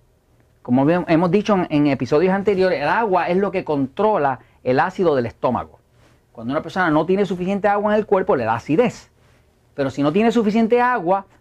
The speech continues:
pues tampoco orina suficiente. Si no orina suficiente, quiere decir entonces que todos esos tóxicos, todo eso que se, que no se de-, descompuso bien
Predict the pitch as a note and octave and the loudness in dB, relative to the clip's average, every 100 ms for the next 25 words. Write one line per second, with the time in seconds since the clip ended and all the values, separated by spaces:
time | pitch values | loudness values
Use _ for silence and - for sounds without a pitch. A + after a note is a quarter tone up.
0 | _ C#3 - B2+ D#3 D3+ D3+ D#3+ C#3+ - | _ -6 -2 -2 0 2 2 2 0 -2
1 | B2+ A#2 G#3 F3 - F#2 - _ - C#3 | -6 -2 0 2 0 -6 -14 _ -4 0
2 | D3 F#3+ A3+ A#3+ A#3 B3+ C#4 A#3+ C#4+ A#3+ | 2 2 2 2 0 -2 -2 -2 0 0
3 | F#3+ G#3 F3+ D3+ D#3+ F#3+ F3+ G#3+ D3+ B2 | 0 -2 0 0 2 2 2 0 0 0
4 | C#3+ F3+ G#3 A3+ - B3 B3 - E3 E3 | 2 2 0 -2 0 0 0 -6 -2 -2
5 | D#3+ - _ C#3+ E3 G3 A3 G#3 - F#3 | -4 -14 _ 0 0 0 -2 -2 -2 -2
6 | D#3 E3+ D#3 D3 C#3 - C#3+ D3+ F3 G#3+ | 0 2 2 2 0 0 2 2 2 0
7 | - - D3+ D3+ D3 F3 D3 D3+ - D3 | 0 -10 -4 -2 -2 -2 -2 0 0 0
8 | B2+ G#3+ G#3+ G#3+ G#3 G#3+ G3+ G3 | 2 0 2 0 2 2 2 -2